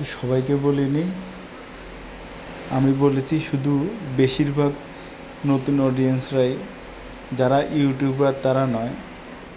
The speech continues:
যারা ইউটিউবিং করেন না, শুধু আমাদের মতো ইউটিউবারদের ভিডিও দেখেন, তাদের মধ্যে অনেকেই আছেন কমেন্ট করতে জানেন না,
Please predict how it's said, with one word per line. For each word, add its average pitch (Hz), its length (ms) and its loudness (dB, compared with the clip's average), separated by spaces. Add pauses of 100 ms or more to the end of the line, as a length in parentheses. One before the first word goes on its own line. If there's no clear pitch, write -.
(880)
যারা 131 220 6 (180)
ইউটিউবিং 143 400 4 (120)
করেন 139 240 4 (100)
না, 120 80 0 (2250)
শুধু 135 220 4 (160)
আমাদের 135 340 2
মতো 139 160 0 (100)
ইউটিউবারদের 135 680 2 (100)
ভিডিও 135 240 2 (160)
দেখেন, 139 300 0 (880)
তাদের 139 360 2
মধ্যে 143 300 2 (880)
অনেকেই 139 360 2 (100)
আছেন 143 220 0 (180)
কমেন্ট 135 360 2
করতে 143 200 0 (120)
জানেন 135 320 2
না, 143 60 4